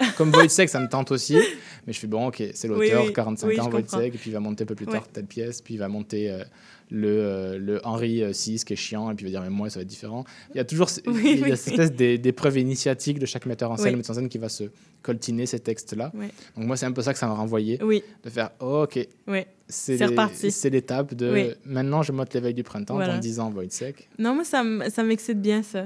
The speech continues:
Speaker 2: Ça, en tout cas, vi-, visuellement, ça a l'air, euh, assez intéressant.
Speaker 1: Et évidemment,
Speaker 2: Et
Speaker 1: c'est, ça,
Speaker 2: donc,
Speaker 1: ça, c'est
Speaker 2: euh, ouais, ça m'excite bien.
Speaker 1: Tu as raison de rappeler à la mélancolie latente que tout spectacle est nouveau.
Speaker 2: Mais voilà.
Speaker 1: Donc ça, ça, ça se peut.
Speaker 2: Ouais.
Speaker 1: Remonter des, des Antigones.
Speaker 2: Demain est un jo-,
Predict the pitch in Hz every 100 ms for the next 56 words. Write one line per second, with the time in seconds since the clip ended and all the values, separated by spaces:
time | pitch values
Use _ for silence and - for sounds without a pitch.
0 | 214 208 196 190 180 190 - 220 208 214
1 | 190 190 190 208 202 208 233 233 196 190
2 | 190 185 180 180 180 214 208 202 190 160
3 | 208 220 160 131 113 - - 110 98 -
4 | 196 180 117 190 180 180 185 196 - 196
5 | 185 190 185 185 - _ _ - 113 139
6 | 131 127 170 151 127 110 - 113 113 -
7 | _ _ - 113 107 104 107 113 110 113
8 | 110 101 104 123 - 101 101 - - -
9 | 113 120 - - 131 139 156 190 - _
10 | _ _ - _ 208 202 240 269 262 -
11 | - 104 - 113 107 113 - 123 - 170
12 | 175 214 208 - - 120 123 120 143 127
13 | 113 120 120 131 151 143 - 202 214 220
14 | 226 233 214 202 208 196